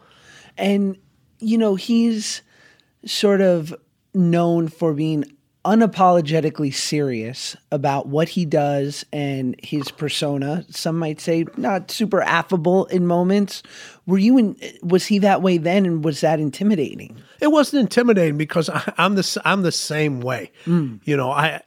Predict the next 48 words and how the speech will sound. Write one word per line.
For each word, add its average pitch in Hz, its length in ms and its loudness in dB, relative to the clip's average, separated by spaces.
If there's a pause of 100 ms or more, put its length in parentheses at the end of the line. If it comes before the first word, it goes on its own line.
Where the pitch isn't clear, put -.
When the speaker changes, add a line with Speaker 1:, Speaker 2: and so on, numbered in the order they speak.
Speaker 2:
it, 156 240 -6 (180)
it 165 100 2
was 147 220 0
like, 143 240 0 (760)
I 160 100 2
have 175 180 2
a 151 60 -2
saying 147 540 0
that, 131 180 -6
you 143 100 -6
know, 131 140 -2
everyone 156 440 0
tries 139 300 -2
to 139 80 -12
say, 135 260 -6 (100)
"Well, 123 120 -6
find 175 360 -4
somebody 151 400 -4
to 123 60 -10
balance 123 580 -6
you 123 80 -6
out," 110 160 -10
you 123 80 -8
know, 127 80 -6
the 117 140 -10
yin 151 400 -2
and 135 140 -2
the 120 80 -4
yang, 117 440 -6 (280)
the 110 80 -8
complete 135 420 -6
opposite. 123 460 -6
I, 165 720 -4 (800)
I, 220 40 -10
I, 143 240 -2
um, 123 220 -8 (1500)
I 180 100 0
go 196 180 4
a 147 40 2
different 127 380 -4
direction. 107 380 -12
I 147 140 -2
say, 175 240 -2
"Find 160 680 -4
somebody 139 560 -4
who's 107 300 -10
just 135 520 -4
as 120 180 -8